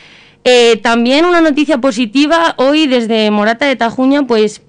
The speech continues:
pues voy a contar lo que hemos hecho, ¿no? Esta semanita. Hemos tenido talleres de igualdad,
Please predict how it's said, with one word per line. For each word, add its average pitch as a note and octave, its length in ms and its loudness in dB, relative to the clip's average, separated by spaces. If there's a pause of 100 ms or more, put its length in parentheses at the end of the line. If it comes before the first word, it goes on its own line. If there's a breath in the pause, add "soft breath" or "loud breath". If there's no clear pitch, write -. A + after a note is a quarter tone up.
pues F#3+ 140 -6
voy A3 100 0
a C4+ 80 0
contar C4+ 340 0
lo B3+ 140 0
que A#3+ 60 -2
hemos B3+ 220 0
hecho, B3 280 -2
¿no? B3+ 240 0
Esta A#3+ 240 -4
semanita. A3 680 -2 (280 loud breath)
Hemos B3 280 0
tenido A#3+ 1000 2 (360 loud breath)
talleres A3+ 440 2
de G#3 60 0
igualdad, A3+ 720 0